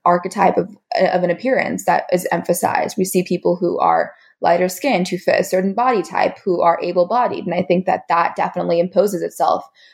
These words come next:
Those standards definitely impose themselves on young people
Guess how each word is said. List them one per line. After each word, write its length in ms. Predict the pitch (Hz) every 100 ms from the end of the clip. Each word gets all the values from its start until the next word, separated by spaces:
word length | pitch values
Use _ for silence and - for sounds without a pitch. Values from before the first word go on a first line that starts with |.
| -
Those 160 | 196 196
standards 280 | 185 180
definitely 300 | 175 170 175
impose 260 | 170 208 226
themselves 420 | 170 180 - -
on 140 | 175 165
young 200 | 156 180
people 480 | - - 123 -